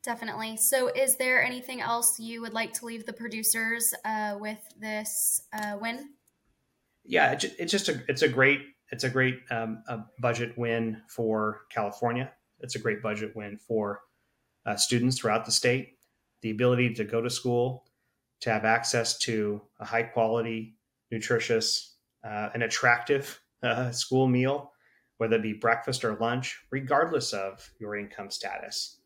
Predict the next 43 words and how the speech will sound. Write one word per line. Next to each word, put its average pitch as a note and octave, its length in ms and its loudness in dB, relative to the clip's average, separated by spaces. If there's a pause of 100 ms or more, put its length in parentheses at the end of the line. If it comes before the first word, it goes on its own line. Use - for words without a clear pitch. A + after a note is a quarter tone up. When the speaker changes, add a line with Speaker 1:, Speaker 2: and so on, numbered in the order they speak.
(480)
Speaker 2:
um, A2 240 -2
I A#2+ 80 0
think C#3 160 4
is C#3 120 4
a B2+ 40 0
great C3+ 160 4
opportunity. C#3+ 600 0 (240)
You A2+ 100 -8
don't B2 160 0
have C3+ 200 -2
to B2+ 60 -4
bring C3+ 200 0
a B2 60 2
bound C3+ 300 2
bag. C#3 380 2
You A2 80 -12
can, C#3+ 400 -2 (680)
uh, A2+ 260 -2
but B2 200 -4
you B2 140 0
can A#2+ 340 -2
easily A#2+ 720 0
grab A#2 220 2
a A2+ 40 2
meal A2+ 280 2
at G#2+ 100 -6
school A2 480 -2 (460)
and, A2 580 -4
and A2+ 160 -2
have B2 180 0
a A#2 40 0
great A2+ 240 4
experience. - 760 -4 (140)
And, A2 500 -2 (100)
um, G#2 420 -4 (100)
we A#2 60 -2
worked A2+ 240 -4
really A#2 180 -2
hard A#2 400 2
to A#2+ 80 -8
making A2 280 -2
sure A2+ 300 4
that, G#2 140 -2